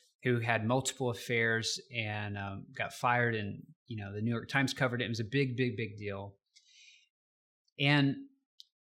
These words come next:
kind of what was said about that, and I think it's true, is it,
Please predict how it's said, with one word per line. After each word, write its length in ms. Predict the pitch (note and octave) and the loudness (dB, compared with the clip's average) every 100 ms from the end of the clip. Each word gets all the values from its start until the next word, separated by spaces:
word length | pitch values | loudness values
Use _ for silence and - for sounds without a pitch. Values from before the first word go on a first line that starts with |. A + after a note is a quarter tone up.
| _ _ _ _ _ _ _ | _ _ _ _ _ _ _
kind 200 | - D#3+ | 2 6
of 140 | D3+ C#3+ - | 6 2 -8
what 180 | - D#3+ | 0 2
was 100 | D#3 | 4
said 220 | - A3+ | 6 6
about 280 | G3 C#3+ B2 | 6 6 6
that, 220 | B2+ B2 | 4 4
and 80 | - | 2
I 40 | A#2 | -2
think 220 | E3 D#3+ | -4 -4
it's 240 | - A2+ - | -4 -6 -6
true, 380 | - C#3+ B2 | 0 2 4
is 240 | A#2 A2 - | 2 -2 -4
it, 180 | C#3 C#3 | -4 -4